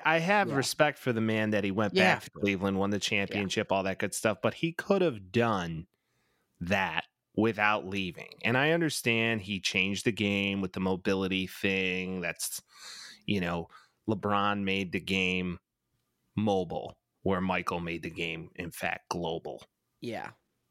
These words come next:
Speaker 1: If you
Speaker 2: He
Speaker 1: really
Speaker 2: had,
Speaker 1: break it
Speaker 2: he
Speaker 1: down.
Speaker 2: had to learn to win before you could take it back.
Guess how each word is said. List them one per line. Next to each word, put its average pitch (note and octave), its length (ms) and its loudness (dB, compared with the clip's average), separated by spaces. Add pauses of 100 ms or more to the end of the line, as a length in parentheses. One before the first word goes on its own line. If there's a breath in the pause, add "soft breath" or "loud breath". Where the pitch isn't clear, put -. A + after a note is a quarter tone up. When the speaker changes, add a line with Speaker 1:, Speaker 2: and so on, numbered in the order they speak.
Speaker 1:
If F#2 160 2
you F2 120 -2
Speaker 2:
He F2 80 0
Speaker 1:
really F#2 120 4
Speaker 2:
had, G3+ 220 6
Speaker 1:
break - 120 -12
it - 40 -8
Speaker 2:
he E3+ 60 0
Speaker 1:
down. - 120 2
Speaker 2:
had F#3+ 160 4
to F3+ 80 4
learn D#3+ 340 2
to C#3 80 -2
win C3 300 -4
before A2 340 -8
you G2+ 80 -10
could G2 160 -14
take F#2+ 220 -12
it A#2 100 -16
back. - 340 -14